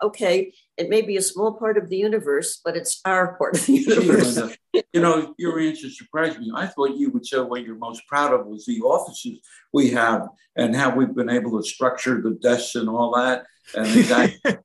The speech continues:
Speaker 1: <laughs> Never occurred
Speaker 2: I,
Speaker 1: to
Speaker 2: I
Speaker 1: me.
Speaker 2: really would have thought that.
Speaker 1: <laughs> No, no.
Speaker 2: All, all kidding aside, Stuart, you're an educator. You know how much,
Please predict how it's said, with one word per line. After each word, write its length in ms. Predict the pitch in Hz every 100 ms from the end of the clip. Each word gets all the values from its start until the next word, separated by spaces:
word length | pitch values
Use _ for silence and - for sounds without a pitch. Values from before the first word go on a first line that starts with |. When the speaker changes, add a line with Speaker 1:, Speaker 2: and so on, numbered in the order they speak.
| -
Speaker 1:
<laughs> 580 | 190 - - - - 233
Never 180 | 240
occurred 360 | 233 160 240 233
Speaker 2:
I, 20 |
Speaker 1:
to 60 | 170
Speaker 2:
I 40 |
Speaker 1:
me. 60 | 196
Speaker 2:
really 200 | 202 185
would 200 | 180 165
have 120 | 185
thought 300 | 185 175 170
that. 280 | 175 180 151 -
Speaker 1:
<laughs> 40 | _ -
No, 160 | 202 180
no. 80 | 170
Speaker 2:
All, 180 | 185 196
all 200 | 226 -
kidding 260 | 196 175 151
aside, 420 | 135 - - -
Stuart, 380 | - - - - 494 _ _
you're 260 | 180 190
an 60 | 156
educator. 760 | 143 131 123 135 123 120 117 - _ -
You 240 | 196 208
know 220 | 165 147
how 200 | 143 143 131
much, 280 | 127 -